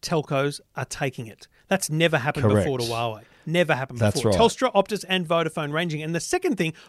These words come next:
Speaker 1: Optus are doing it as a dual sim.
Speaker 2: That's right,
Speaker 1: Optus
Speaker 2: yeah, well
Speaker 1: are letting people buy a dual sim phone, full stop, but it's
Speaker 2: Yeah,
Speaker 1: the
Speaker 2: they're
Speaker 1: Huawei
Speaker 2: the only one.
Speaker 1: P thirty
Speaker 2: You're
Speaker 1: Pro.
Speaker 2: right.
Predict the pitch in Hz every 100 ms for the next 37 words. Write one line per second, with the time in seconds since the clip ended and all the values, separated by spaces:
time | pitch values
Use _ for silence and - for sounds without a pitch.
0 | - 302 - 381 - 208 233 240 254 285
1 | 233 311 320 - 381 415 - - _ _
2 | _ _ _ _ _ _ 143 156 381 190
3 | 226 226 160 240 151 165 165 - - -
4 | 247 254 269 285 294 - 262 277 226 -
5 | 233 208 254 208 151 165 180 247 311 339
6 | 330 - - 233 220 208 - - 240 180
7 | 196 - 139 - - 339 196 202 - _
8 | - 220 135 143 156 - 135 143 151 156
9 | 151 151 160 190 - 117 277 180 247